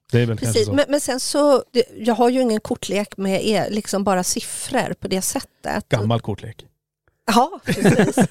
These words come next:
Speaker 1: <laughs>
Speaker 2: Men, men, men sen är det ju, om, om man säger, om vi nu har med andevärlden eller våra andliga guider och såna här göra, eh, och, eh, eller änglar,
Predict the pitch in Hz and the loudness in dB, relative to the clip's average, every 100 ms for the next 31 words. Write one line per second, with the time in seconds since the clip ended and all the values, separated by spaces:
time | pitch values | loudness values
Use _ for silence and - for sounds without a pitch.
0 | 180 - 165 269 240 240 254 262 - 262 | 2 2 -2 -2 -6 -4 -2 -2 -2 -4
1 | 262 254 - - 302 302 277 285 277 233 | -4 -4 -6 -4 -4 -2 -4 -2 -2 -2
2 | - 240 240 240 247 240 - 254 254 226 | -2 -2 -2 0 0 0 0 2 2 2
3 | - 233 226 233 269 269 240 202 214 202 | 0 -2 0 0 2 2 2 2 0 -2
4 | - 226 208 185 185 190 226 214 190 190 | -2 -2 -2 -2 -2 0 -2 -2 -4 -4
5 | 185 180 180 180 170 170 165 196 190 175 | -2 -2 -2 -2 -2 -4 -2 -2 0 0
6 | 175 180 226 214 202 190 208 185 180 180 | -2 0 0 2 0 -2 -4 -2 0 0
7 | 165 175 - - - - - - 190 175 | 0 -2 -6 -18 -18 -20 -20 -6 -2 -2
8 | 175 170 - - _ _ - 175 - - | -2 -4 -6 -20 _ _ -8 -8 -8 -8
9 | 175 165 160 170 _ _ _ 190 196 190 | -4 -4 -6 -10 _ _ _ -2 0 0
10 | 185 180 165 175 | -2 -2 -2 -2